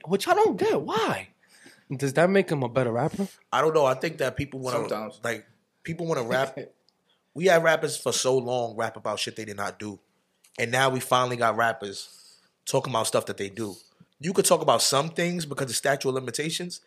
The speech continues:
Speaker 2: but for the most part, bro, you talking about something you did last summer. You know what I'm saying? Like, I, when I was rapping,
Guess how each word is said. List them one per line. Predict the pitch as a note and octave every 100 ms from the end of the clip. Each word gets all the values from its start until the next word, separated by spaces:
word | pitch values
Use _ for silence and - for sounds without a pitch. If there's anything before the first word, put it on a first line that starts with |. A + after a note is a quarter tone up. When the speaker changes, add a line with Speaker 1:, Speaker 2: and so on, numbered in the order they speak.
| _ _ _ _ _ _
Speaker 2:
but | E3+
for | E3
the | F3
most | F#3+ A#3 -
part, | G3+ F#3
bro, | G3
you | G#3
talking | - G3+
about | F#3+ F3+
something | F#3 E3+ E3
you |
did | D#3+ D3+
last | B2 C#3+ C#3+
summer. | D3 C#3 G2+ _ _ _ _ _ _ _ _ -
You | C3+
know |
what | C#3+
I'm | C3+
saying? | D3+ D3
Like, | A#2+ - - -
I, | A#2+ D3 -
when | D3
I | E3
was | C4+ G3
rapping, | A3+ A#3+ B3+